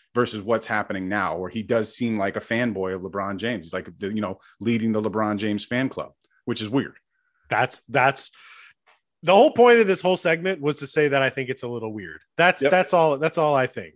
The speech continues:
Speaker 2: The dancing was a little weird too. Just come on, man. Um, couple things, uh, going on right now too are these Pro-Am leagues, uh,
Speaker 1: Yes.
Speaker 2: which were actually, these are so fun. And this is,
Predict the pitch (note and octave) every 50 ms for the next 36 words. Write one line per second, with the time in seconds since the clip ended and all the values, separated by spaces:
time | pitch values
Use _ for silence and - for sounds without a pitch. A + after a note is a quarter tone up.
0 | _ _ D3 C#3+ C3 F3+ F#3 F#3+ F#3 - F#3 F3 F3 F3 D#3+ E3 E3 E3 E3 E3
1 | D#3+ D#3 D#3 D#3 D#3 D#3 D3 C#3+ - - D#3+ D#3 D#3 D3+ D3+ D3+ _ - - -
2 | _ _ _ D#3+ D#3+ D#3 - - - _ - - D3+ A2 F#2 E2+ E2 F2+ F#2 F2+
3 | F2+ F#2+ - _ - - - - - - _ _ - C#3+ D3 D3 C#3+ C#3 C#3 C3
4 | B2 - _ _ _ _ _ _ _ _ _ _ _ _ _ _ _ _ _ -
5 | _ - A3+ A#3+ A#3+ B3 A3 - A3 G3+ F#3+ F#3 D#3 F#3 - _ _ _ _ -
6 | D#3 C#3 C3+ C#3 D3+ D3+ D3 C3+ C3 B2+ B2 A#2+ A#2+ A#2+ A2+ A#2+ A#2 A#2 A2+ -
7 | - - C3 B2 A#2 A2+ A2+ A#2 A2+ - - - B2+ B2 A#2+ B2 B2 A#2+ A#2+ B2
8 | B2 B2 B2 A#2+ B2+ B2 - _ _ _ - - - - _ _ _ F#2 - C3
9 | D3 G#2+ G#2 A#2 B2 - - C3+ B2+ A#2+ A#2+ C3+ B2+ - - - C3 B2 A#2+ A#2+
10 | C3 B2+ C3 C3 - - - C#3+ C3+ C3+ C3 - A2+ G#2+ G#2+ G#2 G#2+ A2 - _
11 | _ _ - _ _ _ A#2 A#2 A#2 A#2 A2+ A2 B2 C3+ - - C#3 B2+ A#2 A2+
12 | - -